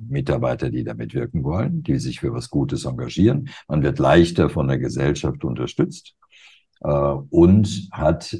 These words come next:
letztlich selbst mehr Freude. Denn für andere etwas Sinnvolles zu tun, gesellschaftlich gesehen,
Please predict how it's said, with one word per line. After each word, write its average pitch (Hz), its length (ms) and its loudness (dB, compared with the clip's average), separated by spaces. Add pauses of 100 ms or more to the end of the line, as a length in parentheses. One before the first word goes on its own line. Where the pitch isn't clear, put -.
(160)
letztlich 80 500 0
selbst 85 420 2
mehr 76 200 0
Freude. 101 460 -2
Denn 69 480 -2 (400)
für 127 260 2
andere 113 360 6
etwas 85 260 2
Sinnvolles 104 480 2
zu 87 100 -4
tun, 110 500 0 (520)
gesellschaftlich 82 640 -2
gesehen, 73 520 -4